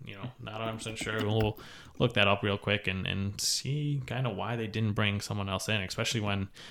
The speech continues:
you look at a team like Tottenham, who, I mean, I feel like, I know R E A fell out of favor, but they, they got Doherty for,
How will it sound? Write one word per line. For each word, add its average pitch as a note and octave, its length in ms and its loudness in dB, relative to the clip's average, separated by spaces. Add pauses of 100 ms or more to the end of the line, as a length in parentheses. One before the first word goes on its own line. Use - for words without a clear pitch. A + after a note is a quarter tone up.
(220)
you - 80 0
look G#2+ 140 0
at G2 80 2
a G2+ 40 2
team A2 220 0
like G2+ 180 0
Tottenham, G2+ 540 0
who, F2+ 400 -4 (280)
I A2 200 -6
mean, G2+ 220 -4
I G2 80 -4
feel C3 240 -2
like, G#2+ 340 -2 (560)
I A2 60 0
know A2+ 160 4
R A2+ 200 6
E A2+ 220 6
A A2 80 -2
fell G#2+ 220 4
out G#2 120 4
of G2+ 60 -2
favor, A2+ 340 0
but F#2+ 380 -4
they, G2 320 0 (380)
they F#2+ 80 -6
got G#2 240 -2
Doherty G#2 240 0
for, G2+ 200 -6